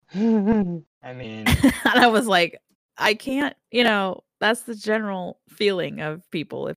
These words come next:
Speaker 2: and I f-, I feel like if there is a cemetery, because there is a, there is still a cemetery named Tehucan Valley Cemetery, um, it, it's very possible that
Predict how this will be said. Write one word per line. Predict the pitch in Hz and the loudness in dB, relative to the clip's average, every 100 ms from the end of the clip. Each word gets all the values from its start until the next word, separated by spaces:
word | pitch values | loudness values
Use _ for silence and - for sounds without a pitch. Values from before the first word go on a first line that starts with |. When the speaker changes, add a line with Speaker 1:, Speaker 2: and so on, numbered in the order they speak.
| - | -6
Speaker 2:
and | 190 190 | -6 -4
I | 190 | -4
f-, | 202 - | -4 -4
I | - | -6
feel | 196 - 269 | -4 -2 0
like | 240 - | 0 -2
if | 190 - | -8 -4
there | 180 - - | -6 -6 -4
is | 160 196 | -4 -2
a | |
cemetery, | 202 214 202 202 - 180 | -6 -6 -6 -6 -6 -6
because | 185 220 | 0 2
there | 220 - | 2 2
is | 226 233 - | 0 0 -4
a, | 202 185 180 _ _ _ _ | -4 -2 -6 _ _ _ _
there | 196 - | -4 0
is | 226 233 | 0 0
still | - 214 | -2 -2
a | - | -2
cemetery | 185 175 170 165 160 | -4 -4 -4 -2 -2
named | 156 147 147 160 165 - _ | -2 -4 -4 -6 -10 -16 _
Tehucan | - 170 170 151 | -4 -2 -2 -4
Valley | 147 180 214 | 0 0 0
Cemetery, | 214 226 226 - 226 226 214 - | 0 -4 -4 -2 -2 -2 -4 -4
um, | 165 156 151 156 156 - _ _ _ _ _ | -4 -2 -4 -6 -10 -16 _ _ _ _ _
it, | - - | -4 2
it's | 233 233 | 0 2
very | 240 262 254 - _ | 0 2 0 -4 _
possible | - 180 - 170 160 | 0 0 0 -2 0
that | 151 | -2